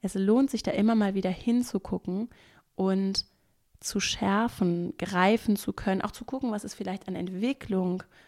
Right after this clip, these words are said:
was hat an Entwicklung stattgefunden, um mich ganz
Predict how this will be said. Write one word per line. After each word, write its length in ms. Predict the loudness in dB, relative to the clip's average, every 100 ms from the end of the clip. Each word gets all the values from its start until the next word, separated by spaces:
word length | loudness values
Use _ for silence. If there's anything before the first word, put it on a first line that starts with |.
| _ -8
was 140 | -6
hat 140 | -4
an 80 | -4
Entwicklung 500 | -4 -4 -4 -2 -2
stattgefunden, 920 | -2 -6 -8 -10 -14 -8 -6 -4 -6 -8 -14 -20 -16 -4
um 180 | -2
mich 220 | -2 -4 -2
ganz 340 | 0 0 -4